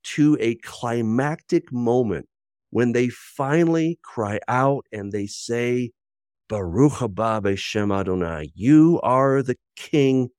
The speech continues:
We acknowledge you, Yeshua. And then it says in Zechariah that they're going to weep.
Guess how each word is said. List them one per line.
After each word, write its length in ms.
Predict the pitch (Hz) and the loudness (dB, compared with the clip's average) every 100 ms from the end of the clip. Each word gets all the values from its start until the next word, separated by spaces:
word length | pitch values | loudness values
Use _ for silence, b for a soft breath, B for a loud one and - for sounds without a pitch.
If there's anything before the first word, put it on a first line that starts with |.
| _ _ | _ _
We 180 | - 110 | -2 0
acknowledge 600 | 98 107 120 139 147 131 | 2 2 2 4 4 2
you, 200 | 131 127 | 0 0
Yeshua. 640 | 98 92 - - 135 131 127 _ - | -2 -8 -6 0 4 4 2 _ 0
And 60 | 135 | 4
then 80 | 185 | 4
it 80 | |
says 260 | 196 196 170 | 4 4 4
in 80 | 147 | 4
Zechariah 840 | 151 147 147 131 156 254 98 101 - _ _ - | 4 4 2 2 2 2 2 -2 -8 _ _ 0
that 160 | 147 | 0
they're 140 | - 170 | 4 4
going 260 | 165 170 180 | 4 2 0
to 140 | - | -2
weep. 520 | 175 143 170 277 185 | -2 0 2 2 2